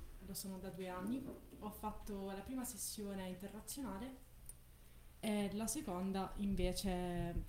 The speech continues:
eh, è dei campers, che era,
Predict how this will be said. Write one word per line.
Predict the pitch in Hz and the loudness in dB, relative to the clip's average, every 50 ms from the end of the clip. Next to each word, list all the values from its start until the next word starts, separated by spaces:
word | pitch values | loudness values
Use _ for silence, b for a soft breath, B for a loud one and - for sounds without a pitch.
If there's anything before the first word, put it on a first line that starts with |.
| - - | -2 -2
eh, | - 196 190 185 180 185 185 - | 0 0 2 2 2 0 0 2
è | 208 196 | 2 4
dei | 180 202 | 4 4
campers, | 196 208 196 185 185 180 - 185 170 - - 196 190 190 196 - - - | 4 4 4 4 4 2 2 0 0 0 2 2 2 0 0 -6 -12 -6
che | - 196 | -2 0
era, | 180 180 175 175 175 170 170 165 165 170 170 165 | 2 2 2 2 2 4 4 2 2 2 0 0